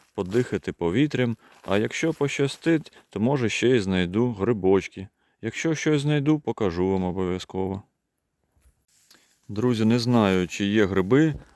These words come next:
а комарів повно. Так що не забувайте брати з собою якісь бризкалки від комарів. Дивіться, гриби ростуть прямо на стежці.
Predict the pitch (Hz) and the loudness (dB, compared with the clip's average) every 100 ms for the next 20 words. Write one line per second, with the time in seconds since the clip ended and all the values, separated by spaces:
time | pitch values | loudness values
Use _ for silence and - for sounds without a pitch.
0 | - 95 - 101 95 101 151 160 - _ | -6 -4 0 2 4 6 4 2 -2 _
1 | 113 113 92 90 82 - _ _ - 107 | 6 6 6 2 -4 -8 _ _ -12 -8
2 | - 110 110 120 123 123 98 101 95 - | -2 0 0 -2 0 2 4 4 4 0
3 | 90 95 90 90 - 92 101 95 90 87 | 0 2 0 -4 -6 -2 2 4 2 0
4 | 90 101 82 107 147 131 - 120 117 120 | -6 -6 0 2 2 0 -4 -4 -2 -2
5 | 107 - - - _ 104 107 123 117 104 | -2 -4 -18 -20 _ -8 -2 2 4 4
6 | 90 87 - _ - _ _ - _ _ | 4 0 -6 _ -20 _ _ -20 _ _
7 | - - _ _ _ _ _ _ _ - | -20 -20 _ _ _ _ _ _ _ -20
8 | - - - _ - 104 113 110 104 90 | -14 -14 -16 _ -4 2 4 2 0 -4
9 | - - _ 98 104 101 139 147 - - | -10 -20 _ -2 0 4 4 4 -4 -20
10 | _ - - 104 104 - - 135 - 113 | _ -20 -10 -4 -2 -2 -2 -2 2 4
11 | 120 123 120 - - 110 101 - 92 | 4 4 0 -2 4 4 4 -4 -12